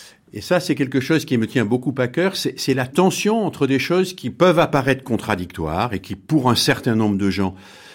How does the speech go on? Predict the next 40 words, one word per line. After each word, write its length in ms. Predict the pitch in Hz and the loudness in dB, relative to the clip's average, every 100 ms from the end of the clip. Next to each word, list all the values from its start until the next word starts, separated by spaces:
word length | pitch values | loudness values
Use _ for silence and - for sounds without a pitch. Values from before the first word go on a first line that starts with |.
| - | -12
les 180 | 117 113 | -6 -4
travaillent 380 | - 113 123 117 | 0 2 2 0
de 80 | |
l'intérieur 920 | 107 120 131 131 107 107 127 143 196 202 - - - - _ 139 | 2 2 4 2 2 4 4 6 4 2 -6 -18 -18 -20 _ -2
et 140 | 135 | -2
qu'il 220 | - 165 143 | -2 -6 -2
faut 180 | - | 0
s'efforcer 540 | 202 180 139 151 - 208 | 2 2 2 0 2 4
de 120 | 143 | 4
tenir 420 | 123 165 165 151 | 4 4 6 4
ensemble. 580 | 127 - 82 73 76 78 _ | 2 -2 -6 -8 -10 -14 _
Voilà. 200 | - 85 65 - - - | -8 -6 -8 -16 -16 -4
Et 220 | 139 123 | -2 0
tenir 400 | - 170 180 170 | 4 4 6 4
ensemble 540 | 135 131 - 143 120 104 | 2 0 2 2 2 0
des 100 | 101 | 0
choses 240 | 117 123 | 2 0
contradictoires, 840 | - 104 110 98 95 110 127 156 | 0 -4 -2 -2 -4 0 2 2
Pascal 420 | - 104 - 117 113 | 0 -4 -2 -2 2
le 120 | 98 | 0
disait 260 | 98 95 | 0 0
déjà, 380 | 101 101 107 139 | 0 0 0 -2
Edgar 280 | 110 92 90 | -2 -4 -4
Morin 280 | 95 92 110 | -4 -2 -2
l'a 80 | 101 | -2
bien 180 | 101 | -2
théorisé, 640 | 98 101 92 98 92 113 156 - - | -2 0 0 0 2 2 2 -6 -14
c'est 160 | - 120 | -2 0
pas 140 | 117 | 0
facile, 500 | - 110 - 113 151 | 0 0 2 2 4
on 80 | 107 | 2
préfère 360 | - 98 117 | 0 0 -2
souvent 340 | - 117 101 135 | -2 -2 0 2
basculer 680 | 104 120 - - 107 131 147 | 0 0 -4 -4 0 2 4
et 80 | |
osciller 480 | 117 120 - 113 123 | 2 2 0 2 2
de 80 | 120 | 2
l'un 220 | 110 107 | 0 -2
à 80 | 101 | -4
l'autre. 320 | 90 85 - | -4 -6 -10